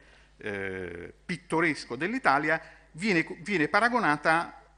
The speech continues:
è simile alle gesta di Pizarro e di Cortés, che con pochi filibustieri si impadronirono del Perù e del Messico, e Garibaldi con pochi filibustieri si impadronisce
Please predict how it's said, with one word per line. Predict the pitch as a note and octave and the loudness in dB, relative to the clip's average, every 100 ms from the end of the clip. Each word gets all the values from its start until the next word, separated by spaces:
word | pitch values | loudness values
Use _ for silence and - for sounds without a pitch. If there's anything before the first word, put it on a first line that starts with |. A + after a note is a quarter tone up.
| _ _ _ - | _ _ _ -14
è | - - G3 | -6 -2 -2
simile | - B3+ G3+ D#3+ | -2 -4 -2 2
alle | E3 A#3+ | 2 2
gesta | F3+ G3+ G#3 - | -2 -2 -2 -6
di | F#3 G3+ | -6 -6
Pizarro | A#3 - C3 A#2+ A#2+ B2+ | -6 0 2 2 -2 -6
e | C3+ | -8
di | C3 - | -8 -6
Cortés, | B2+ - - F2+ - - - G2 - _ _ _ - | -6 -6 -14 -14 -14 -16 -16 -16 -18 _ _ _ -6
che | A3+ | -2
con | F#3 D3 - | 0 0 2
pochi | A#3 E3+ | 0 -2
filibustieri | D#3 C#3+ F3 B3 C#4 - C3 A2 B2+ | -10 -10 -8 -8 -8 -10 -12 -10 -12
si | G#3+ | -12
impadronirono | G#3 G#3 F#3 C3+ A2+ A2+ | -8 -6 -4 -6 -8 -10
del | F#3 | -10
Perù | - D3 G2 - - | -6 -6 -6 -14 -14
e | A2 | -12
del | G2+ | -10
Messico, | F2+ D#2+ - - - - - | -12 -16 -18 -18 -16 -16 -12
e | A#2+ | -8
Garibaldi | D3+ A2+ F#2 F2 | -6 -6 -10 -10
con | D3+ - | -12 -10
pochi | A2+ | -10
filibustieri | G2+ C3 F#3 G3+ - F#2+ | -10 -14 -12 -14 -12 -12
si | G2 | -10
impadronisce | A#2 A2 G2+ G2 F#2+ - - A2+ | -10 -8 -8 -8 -12 -12 -14 -14